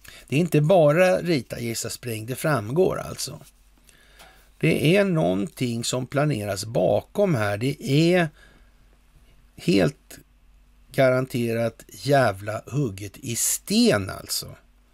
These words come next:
Att det finns subtila kontextuella meningar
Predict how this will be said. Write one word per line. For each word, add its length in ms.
Att 280
det 120
finns 720
subtila 1000
kontextuella 1080
meningar 760